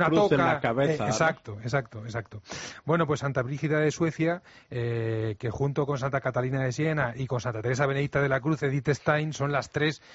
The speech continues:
Speaker 2: porque Juan Pablo segundo esto lo hacía a lo grande, ¿eh? Era el magno y lo hacía a lo grande, ponía tres patronas. Bueno, pues hemos buscado la escandinava.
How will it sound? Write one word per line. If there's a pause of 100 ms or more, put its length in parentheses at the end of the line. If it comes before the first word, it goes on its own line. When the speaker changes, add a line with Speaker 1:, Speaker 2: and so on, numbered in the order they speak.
(180)
Speaker 2:
porque
Juan
Pablo
segundo
esto
lo
hacía
a
lo
grande,
¿eh?
Era
el
magno
y
lo
hacía
a
lo
grande,
ponía (140)
tres (440)
patronas. (120)
Bueno, (460)
pues
hemos
buscado
la
escandinava.